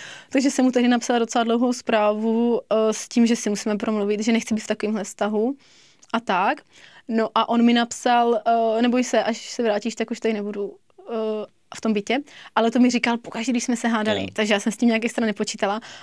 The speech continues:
Speaker 1: ale musím říct, že třeba týden jsme se fakt nenapsali.
Speaker 2: Mhm.
Speaker 1: A já, já jsem teda ještě v-, ehm, se kamarádíme docela s tím mým bývalým, jak jsme spolu byli těch sedm let.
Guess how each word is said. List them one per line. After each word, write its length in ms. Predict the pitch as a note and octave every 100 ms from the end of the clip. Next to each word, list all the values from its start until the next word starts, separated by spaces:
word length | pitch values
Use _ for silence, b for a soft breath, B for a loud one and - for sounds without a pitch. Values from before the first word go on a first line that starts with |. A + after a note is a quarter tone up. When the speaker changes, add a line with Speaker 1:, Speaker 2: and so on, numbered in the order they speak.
| -
Speaker 1:
ale 140 | A3+
musím 240 | B3+ C4 A#3+
říct, 100 | A#3+
že 80 |
třeba 200 | B3 A#3+
týden 300 | B3 B3 A3+
jsme 160 | A3+ A3+
se 120 | -
fakt 220 | - G#3
nenapsali. 600 | G#3 G3+ A#3+ - F#3 G3 C#4 B B B
Speaker 2:
Mhm. 140 | F#2+ F2+
Speaker 1:
A 60 | A3+
já, 400 | A3+ A3+ A3+ A3+
já 160 | A#3 A3
jsem 160 | B3
teda 120 | A#3+
ještě 260 | A3+ - A#3+
v-, 180 | A3 - A#3
ehm, 420 | A#3 A3+ A3+ A3+
se 120 | A#3
kamarádíme 420 | A3+ A3+ A3 A#3+
docela 280 | A#3 B3 A#3
s 80 | -
tím 100 | A#3+
mým 120 | A3+
bývalým, 400 | A3+ A3 A3 G#3+
jak 120 | A3
jsme 100 | A#3
spolu 180 | - A3+
byli 140 | A3
těch 140 | G#3+ G3
sedm 220 | A3 A#3
let. 200 | C#4